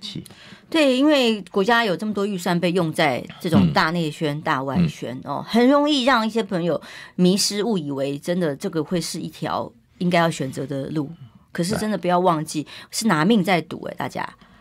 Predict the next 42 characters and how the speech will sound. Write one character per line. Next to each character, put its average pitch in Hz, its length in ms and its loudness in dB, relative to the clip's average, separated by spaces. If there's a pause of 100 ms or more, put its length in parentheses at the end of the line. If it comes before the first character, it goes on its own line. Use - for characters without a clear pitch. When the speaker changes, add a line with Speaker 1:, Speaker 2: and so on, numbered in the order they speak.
(160)
Speaker 1:
是 156 100 0
拿 113 180 4
别 104 160 -2
人 101 140 2
的 104 80 4
命。 92 220 2 (580)
Speaker 2:
<laughs> 254 800 0
真 190 300 -6
的。 175 180 -2 (180)
Speaker 1:
对， 92 400 0
我 120 160 4
们， 139 220 0
我 110 140 2
们 120 160 2
拿， 101 240 4
我 110 160 4
不 95 100 0
会 135 160 2
上 107 240 2
当， 92 320 2
可 101 140 0
是 131 120 -2
就 156 120 2
有 110 100 6
人 87 180 4
要 107 200 6
希 113 240 2
望 107 180 4 (120)
拿 98 260 0
别 95 200 -2
人 95 120 2
的 98 100 2
命 98 220 4
来 85 160 2
达 80 240 0
成 85 200 -6
他 87 140 -2
个 95 220 0
人 78 120 -4
的 78 80 -6
私 90 360 -2
欲。 87 180 -2